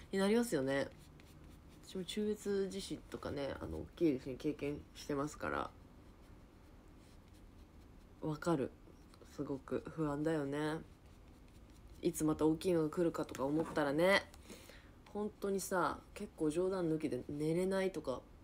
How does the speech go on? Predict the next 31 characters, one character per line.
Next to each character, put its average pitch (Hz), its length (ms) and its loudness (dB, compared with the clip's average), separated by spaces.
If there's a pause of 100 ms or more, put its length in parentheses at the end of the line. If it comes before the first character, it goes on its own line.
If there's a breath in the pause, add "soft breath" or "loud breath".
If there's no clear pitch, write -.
(680 loud breath)
あ 185 120 0
る 175 100 6
か 151 160 2
ら 127 80 0
ね。 131 240 0
し - 100 -4
か 190 100 2
も、 160 260 4 (340)
あ 160 140 0
の、 151 240 2 (200)
人 - 300 4
が 285 240 6
思 254 240 6
っ - 40 6
て - 220 6
る 170 100 10
よ 156 120 10
り 147 80 6
も、 131 320 0 (400)
そ - 180 -4
う 214 40 4
い - 20 4
う 196 40 2
の 170 40 -2
っ - 40 -8
て - 100 -14
ス - 160 -8
ト 302 120 10
レ 254 80 12
ス 180 160 4
に 147 180 0